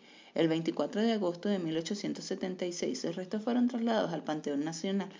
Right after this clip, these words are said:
convirtiéndose así en la primera mujer cuyos restos reposan en lo más alto del altar de la patria. Cuatro de junio,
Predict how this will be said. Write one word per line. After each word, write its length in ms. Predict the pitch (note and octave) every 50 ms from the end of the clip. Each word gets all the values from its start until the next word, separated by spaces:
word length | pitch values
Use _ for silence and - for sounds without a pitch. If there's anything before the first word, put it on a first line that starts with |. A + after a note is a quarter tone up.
| - - - - _
convirtiéndose 720 | - F#3 F#3+ F#3 F3+ F3+ - F#3 F3+ F3+ F#3+ G3+ G3+ B3
así 180 | A#3 A#3 - A#3
en 100 | G#3+ G3
la 80 | F3+ F3
primera 320 | - D#3+ D#3 D3+ D#3 E3
mujer 360 | F#3 G3 G3+ G3 G3+ D#3+ -
cuyos 340 | - D#3+ D#3 E3 D#3+ E3 -
restos 340 | G#3+ A3 G#3+ A3 B3+ A#3 -
reposan 480 | G#3 F#3+ - - G#3 G#3 - A#3 A#3 - - - - - -
en 140 | - F#3+ G3
lo 100 | F#3 F3
más 200 | F#3 F3+ F3 G#3 -
alto 320 | G#3 G#3 G#3+ G#3+ G#3 -
del 180 | A3+ G#3+ G#3 F#3
altar 320 | D#3+ E3+ E3+ C#3 D3+ E3
de 80 | D#3+ D3+
la 160 | D#3 D#3 -
patria. 340 | - - - - - - - - _ _ _ _ _ _ - - _ _ _ _ _
Cuatro 320 | - A3 A3+ A3+ B3 B3+
de 80 | B3 A3
junio, 360 | G3+ E3 D3+ - A#3 A3 -